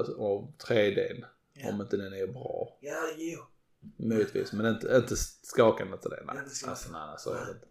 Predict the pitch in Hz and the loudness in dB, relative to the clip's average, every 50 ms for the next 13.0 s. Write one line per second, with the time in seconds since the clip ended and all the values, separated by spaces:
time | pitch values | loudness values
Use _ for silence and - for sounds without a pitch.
0 | - - - - - - 50 50 - - - _ _ _ _ _ _ _ _ _ | -6 -4 -4 -4 -6 -8 -8 -8 -10 -14 -20 _ _ _ _ _ _ _ _ _
1 | - - 143 147 143 135 135 131 127 127 127 127 127 131 127 127 123 120 - - | -20 -20 -16 -10 -8 -6 -6 -4 -6 -6 -8 -10 -10 -10 -12 -14 -14 -16 -18 -20
2 | - - - _ - _ _ _ _ - 156 170 170 165 156 - - - - _ | -20 -20 -20 _ -20 _ _ _ _ -8 -6 -2 -2 -2 -2 -2 -6 -10 -14 _
3 | _ _ - - - 117 - - - - - - - - - - - - _ _ | _ _ -20 -16 -14 -14 -14 -14 -16 -18 -18 -16 -14 -14 -14 -14 -16 -20 _ _
4 | _ _ _ _ _ _ _ _ _ - 131 131 127 127 135 135 131 123 120 120 | _ _ _ _ _ _ _ _ _ -12 -8 -4 -2 -2 0 0 0 -2 -4 -4
5 | 117 117 113 113 113 113 113 - - 117 104 101 - - - 127 113 110 - 113 | -4 -6 -6 -6 -6 -8 -12 -14 -14 -14 -12 -14 -12 -10 -8 -8 -8 -8 -10 -12
6 | 110 120 127 123 117 107 95 107 107 113 113 110 110 107 107 107 - - - - | -10 -8 -6 -6 -6 -6 -8 -10 -10 -12 -12 -10 -10 -12 -12 -14 -14 -14 -14 -14
7 | - - - 151 - - - - 165 151 160 180 175 - - 185 - - - - | -14 -14 -12 -8 -6 -4 -2 0 0 2 4 4 4 6 6 4 4 4 -6 -12
8 | - - - - - - - 135 147 151 160 156 156 147 151 160 131 104 92 92 | -14 -14 -14 -12 2 10 12 12 12 12 12 12 12 12 12 12 10 10 10 10
9 | 147 202 226 - - 127 120 117 117 113 123 120 120 110 113 - 110 107 110 117 | 12 12 12 12 10 8 10 12 12 12 12 12 12 12 12 8 6 6 6 4
10 | 117 - - 127 101 95 156 170 156 - - - - - - - - - 180 220 | 4 6 8 8 8 6 4 -4 -8 -10 -12 -18 -18 -18 -18 -8 0 6 10 10
11 | 226 - 143 135 131 131 131 120 117 131 131 131 113 113 113 - - - 131 117 | 12 12 12 12 12 12 12 12 12 12 12 12 12 12 8 6 6 6 6 8
12 | - 117 113 - - 120 117 107 107 104 98 - - - - - - - - | 6 2 0 2 2 2 2 2 0 0 0 -2 -4 -4 -2 -2 0 0 0